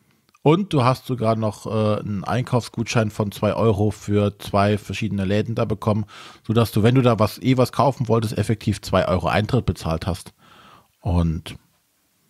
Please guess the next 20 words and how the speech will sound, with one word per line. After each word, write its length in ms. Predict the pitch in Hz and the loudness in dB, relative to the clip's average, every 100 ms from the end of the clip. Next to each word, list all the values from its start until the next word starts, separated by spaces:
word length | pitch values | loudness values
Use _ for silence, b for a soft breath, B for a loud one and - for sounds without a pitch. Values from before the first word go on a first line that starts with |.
| _ - | _ -6
ja, 220 | 69 - - _ _ _ _ _ | -4 -4 -10 _ _ _ _ _
wenn 160 | - 104 | 0 2
das 120 | 107 | 2
so 100 | - | 0
bleibt, 360 | 101 90 110 - | 0 2 2 -2
ist 180 | - - | -8 -6
das, 300 | 104 - - | -6 -8 -4
wäre 120 | 110 | 0
das 140 | 107 | 0
sehr 180 | - 101 | 0 2
nett, 320 | 104 151 - - _ _ _ _ _ _ - | 2 0 -4 -18 _ _ _ _ _ _ -8
das, 260 | 101 98 | -6 0
weil's 240 | 101 104 - | 2 2 2
halt, 300 | 95 87 - | 0 -2 -6
äh, 320 | 82 87 82 | -2 -2 -2
wirklich 260 | - 98 | -6 -6
dann 240 | - 90 78 - _ | -4 -4 -4 -12 _
einfach 260 | 90 90 | -4 -4
preisgünstig 680 | - 85 87 - 80 - - | -2 -2 -2 -2 -6 -8 -16
ist. 220 | - - | -18 -18